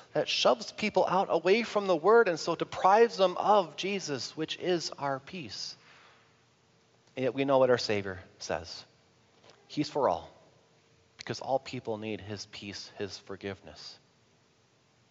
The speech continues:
Having been brought into the faith, we are then joined together as one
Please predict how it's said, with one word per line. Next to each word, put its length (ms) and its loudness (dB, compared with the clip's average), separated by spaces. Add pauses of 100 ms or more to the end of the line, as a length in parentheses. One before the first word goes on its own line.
(600)
Having 320 0
been 120 0
brought 400 4
into 400 0
the 120 2
faith, 420 0
we 80 -2
are 100 4
then 220 0
joined 360 2
together 460 4
as 300 -8
one 460 2